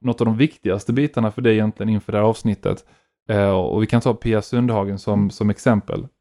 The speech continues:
Speaker 1: Så berätta gärna liksom vad det var du ville förmedla med den biten.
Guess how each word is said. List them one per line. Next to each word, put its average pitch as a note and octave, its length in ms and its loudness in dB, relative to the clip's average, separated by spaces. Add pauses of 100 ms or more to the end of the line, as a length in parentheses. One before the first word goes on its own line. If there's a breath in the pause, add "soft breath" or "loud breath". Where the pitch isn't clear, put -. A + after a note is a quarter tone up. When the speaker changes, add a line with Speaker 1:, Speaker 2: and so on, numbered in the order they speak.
(160)
Speaker 1:
Så - 160 -6
berätta D3 320 -4
gärna C#3 180 0
liksom A2 260 -4
vad A2+ 120 0
det A2+ 40 0
var A2+ 100 0
du G#2+ 120 -8
ville G#2 360 -2
förmedla G#2+ 340 2
med A2 120 -2
den G#2+ 100 -2
biten. B2 260 -8